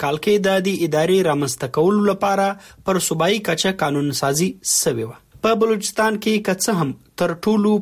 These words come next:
په ځنډ، یعنی د دوه زره یوویشتم کال د فروری پر لومړۍ نیټه قانون سازي شوې وه، خو تر اوسه لا هم په یاده صوبه کې معلوماتو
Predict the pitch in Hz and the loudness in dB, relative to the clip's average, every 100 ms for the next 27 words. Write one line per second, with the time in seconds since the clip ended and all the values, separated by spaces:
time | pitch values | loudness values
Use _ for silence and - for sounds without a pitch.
0 | 208 156 143 180 202 190 - _ 180 196 | 0 -2 0 0 -2 -8 -16 _ -2 2
1 | 208 185 175 160 175 180 170 156 147 143 | 2 2 0 0 0 0 0 0 0 -2
2 | - 208 - 170 180 175 175 170 151 151 | -2 -2 -2 -2 0 0 0 0 0 2
3 | 190 - 170 180 196 156 156 165 226 170 | 0 0 -2 -2 -2 -2 0 0 2 0
4 | 131 127 - - - - 156 156 147 143 | -2 -6 -10 -18 -8 -2 0 0 0 -2
5 | 135 151 - 208 214 214 214 - - - | -2 -2 0 2 2 0 -2 -12 -20 -2
6 | 226 226 220 202 226 214 175 180 180 190 | 2 2 0 0 0 0 0 0 0 0
7 | 196 - 165 156 147 143 - 160 190 214 | -2 -2 -2 0 0 -2 -2 -2 0 2
8 | 214 214 - 196 208 208 220 214 220 | 0 -2 -6 -2 0 2 0 0 -2